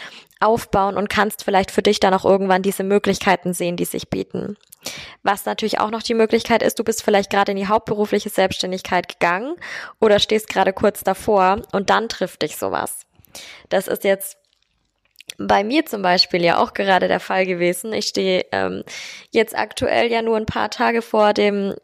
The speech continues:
Schritt in die hauptberufliche Selbstständigkeit und hatte da noch ein paar, ähm, zusätzliche Projekte dann. Und die waren auch alle jetzt einfach nicht mehr sicher.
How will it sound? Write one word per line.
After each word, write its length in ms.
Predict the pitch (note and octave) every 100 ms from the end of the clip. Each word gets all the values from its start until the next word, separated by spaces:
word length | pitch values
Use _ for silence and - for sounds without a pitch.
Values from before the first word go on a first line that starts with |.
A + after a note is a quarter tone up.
| _ _ _ _ A#3
Schritt 520 | - - - - - -
in 160 | A3
die 160 | A3 A3+
hauptberufliche 680 | G#3 G#3 G3 G3 - G3+ G3
Selbstständigkeit 1000 | A3+ C4+ - G3+ G3+ - G#3+ G3 A#3+ - - - -
und 220 | G#3+ G#3+
hatte 180 | A3 G#3+
da 180 | A3 G3+
noch 160 | G3
ein 80 | G3
paar, 340 | G#3+ G3 G3 -
ähm, 280 | F#3+ F#3+ -
zusätzliche 540 | C4+ A#3+ A#3+ A3+ A3
Projekte 500 | - G#3+ A#3+ - A#3+
dann. 340 | A3 A3 A3+ - - - - - - -
Und 340 | G#3+ G#3 G#3+
die 100 | A3+
waren 160 | G#3+ G#3+
auch 140 | G#3+
alle 220 | - G3+
jetzt 200 | G3 F#3+
einfach 280 | - F#3+ G#3+
nicht 160 | A3 -
mehr 160 | G#3
sicher. 480 | G3+ C4 - - F#3+